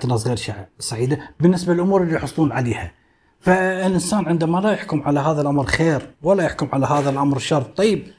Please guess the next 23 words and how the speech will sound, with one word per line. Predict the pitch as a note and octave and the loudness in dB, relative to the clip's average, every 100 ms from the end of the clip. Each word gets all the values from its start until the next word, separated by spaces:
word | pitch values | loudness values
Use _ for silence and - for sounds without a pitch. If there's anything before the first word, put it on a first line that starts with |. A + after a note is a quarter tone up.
| _ | _
كيف | - G#3 F#3 | 2 4 4
هو | D#3+ | 0
يعيش؟ | A#2 A#2+ G#2+ - - - - _ _ _ | 0 -2 0 -2 -4 -12 -20 _ _ _
هذا | - E3+ | 2 2
ثمن | D#3+ F3 E3 | 4 2 2
غالي | B2+ E3 D#3+ | 2 0 2
يدفع | D#3 - C3+ | 0 -2 -2
الإنسان | C3 A2+ - B2+ | -2 -2 -2 -4
الشكوكي. | G#2+ - - A2+ - - _ _ _ - | -4 -6 -6 -8 -8 -16 _ _ _ -2
لذلك | C#3+ F#3+ A3 G#3+ - - _ | 2 4 4 -2 -10 -20 _
إنه | C3+ D3 | 0 2
حياتك | D#3+ F3+ G3+ E3+ | 2 0 -2 -2
اليومية | F3 F3+ E3+ | 0 2 2
ما | G3+ | 0
تعرف | E3+ D3+ | -2 -4
الصح | C3+ - D3+ D#3 | -4 -6 -6 -2
من | C#3+ | -2
الغلط | C#3 C#3 B2+ - - | -2 -2 -2 -4 -2
ولا | E3 F#3 | 0 0
تصدر | E3 C#3+ D3+ | -4 -4 -8
أي | C#3 | -2
حكم. | E3 D#3+ A#2+ - _ - _ _ _ _ - | 0 0 -4 -6 _ -20 _ _ _ _ 2
كيف، | C#4+ E4 - | 4 4 0